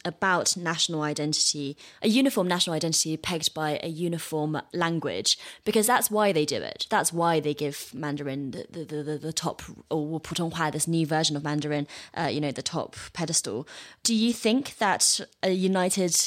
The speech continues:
country with one national identity across the size of China needs to have one language, or are there other ways of thinking about national identity that also isn't about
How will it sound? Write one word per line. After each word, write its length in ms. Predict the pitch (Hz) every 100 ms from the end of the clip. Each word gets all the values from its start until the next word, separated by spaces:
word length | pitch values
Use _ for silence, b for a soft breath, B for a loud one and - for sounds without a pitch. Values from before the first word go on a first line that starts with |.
| B B -
country 500 | 208 165 - 175 170
with 320 | 165 165 156
one 300 | 160 175 175
national 340 | 175 165 185
identity 460 | 160 160 160 - 160
across 260 | 156 165
the 80 | 165
size 240 | 160 160 156
of 80 |
China 320 | 156 165 151 151
needs 340 | 160 165 160
to 80 | 160
have 260 | 151 151 151
one 160 | 156
language, 320 | 156 156 156 -
or 160 | 247
are 60 | 240
there 160 | 240 -
other 240 | 226 208
ways 400 | 185 202 196 170
of 80 | 165
thinking 380 | - 180 165 156
about 200 | 151 165
national 360 | 165 156 156
identity 580 | 151 143 151 - 143 143 B B B
that 160 | 180 151
also 480 | 160 160 165 147 -
isn't 340 | 175 156 143 -
about 160 | -